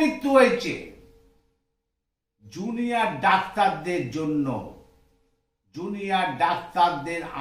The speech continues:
আন্দোলনের জন্য প্রায় আঠাশ জনের মৃত্যু হলো, তারা মৃত্যুবরণ করলো। আর আপনাদের সেই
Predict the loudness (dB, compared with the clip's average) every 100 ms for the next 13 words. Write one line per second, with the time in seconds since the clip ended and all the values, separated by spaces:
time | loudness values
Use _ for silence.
0 | 0 0 -4 -4 -4 -2 -4 -4 -4 -2
1 | -2 0 -2 -4 -8 -16 _ _ _ -4
2 | 0 2 0 -6 -8 2 2 4 2 2
3 | 2 -6 -8 -8 -4 -4 -2 -4 -6 -12
4 | -12 -6 -4 -2 -2 -2 -4 -8 -12 -20
5 | _ -2 0 0 0 -4 -10 -8 -6 -2
6 | -2 -2 -4 -4 -4 -2 0 0 -2 -4
7 | -8 -16 -20 -20 -10 0 2 4 0 -8
8 | -20 _ _ _ -2 -2 -2 -4 -4 -4
9 | -6 -4 -2